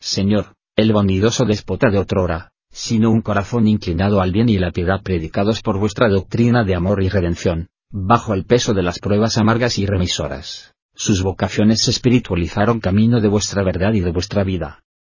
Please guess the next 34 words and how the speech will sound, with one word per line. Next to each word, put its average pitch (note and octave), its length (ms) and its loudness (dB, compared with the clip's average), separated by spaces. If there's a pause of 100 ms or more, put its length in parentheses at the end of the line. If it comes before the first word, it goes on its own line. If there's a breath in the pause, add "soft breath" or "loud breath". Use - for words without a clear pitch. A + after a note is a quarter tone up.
(160)
Y, G2 240 0 (240)
mientras G#2+ 400 0
Livia G2 300 2
oraba, F2 420 -4 (140)
el F2+ 180 -4
senador, F2+ 440 0
abrazado G2+ 500 2
a F#2+ 100 0
los G#2 180 0
hijos A2+ 300 0
y F#2+ 40 -2
a E2+ 40 -4
cadáveres, D#2+ 800 -8 (180)
emitía G#2+ 440 2
el G2 100 2
último B2 320 -2
gemido G2+ 400 2
con F#2 160 -2
pesadas G#2 480 0
lágrimas G#2 420 0
brillándole F2+ 540 0
en G2 80 2
los F2+ 160 0
ojos A2 240 2
muertos. A#2 380 2
Numerosas F#2+ 480 -2
legiones G#2 440 0
de E2+ 60 -2
seres G2+ 340 0
espirituales G2+ 680 0
volitaron A#2+ 520 2
por F#2+ 160 0
varios G#2+ 300 2
días, E2 440 -8